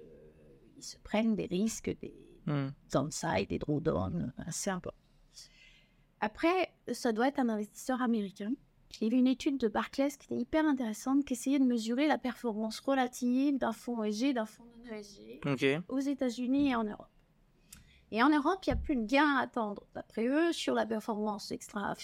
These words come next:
Speaker 1: sur les fonds extra-financiers. Parce qu'en fait, le,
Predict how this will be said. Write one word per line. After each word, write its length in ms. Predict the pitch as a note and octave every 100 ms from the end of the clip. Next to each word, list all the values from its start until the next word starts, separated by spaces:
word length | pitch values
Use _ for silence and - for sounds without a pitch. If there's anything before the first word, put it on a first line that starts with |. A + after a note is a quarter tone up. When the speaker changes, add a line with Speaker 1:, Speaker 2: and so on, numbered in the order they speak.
| -
Speaker 1:
sur 160 | -
les 100 | G#3+
fonds 240 | G3+ - B3+
extra-financiers. 840 | G#3+ - G#3+ - F#3+ - B3+ C#4+ - - - - _ _ _
Parce 160 | A#3 -
qu'en 160 | C4
fait, 240 | B3+ E4+ -
le, 240 | G#3+ G3